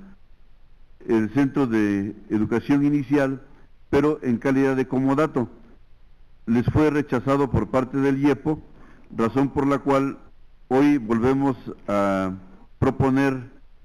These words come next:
pero en calidad de donación, para que ellos puedan llevar a cabo sus gestiones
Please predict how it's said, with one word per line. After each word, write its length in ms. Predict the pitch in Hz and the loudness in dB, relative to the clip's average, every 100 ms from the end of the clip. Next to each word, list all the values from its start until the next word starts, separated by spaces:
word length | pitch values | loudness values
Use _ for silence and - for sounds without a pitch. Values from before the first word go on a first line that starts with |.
| - - | -20 0
pero 280 | 135 147 - - | 2 4 2 0
en 160 | 113 | -2
calidad 720 | 101 127 131 127 127 131 123 | 0 0 2 2 2 0 -4
de 240 | 98 104 104 | -4 0 2
donación, 720 | 120 131 127 135 143 165 170 - - - - | 2 2 0 2 2 0 -8 -20 -20 -12 -2
para 220 | 104 104 | -2 0
que 340 | 107 101 101 - | 0 2 2 2
ellos 260 | 131 131 - | 2 2 0
puedan 300 | 135 127 123 | 0 0 0
llevar 240 | 110 117 | 0 0
a 80 | 123 | -2
cabo 580 | - 123 127 131 131 - - | 0 0 0 0 -2 -6 -10
sus 160 | - 98 | -10 -4
gestiones 580 | 107 101 123 127 131 | -4 -2 0 2 2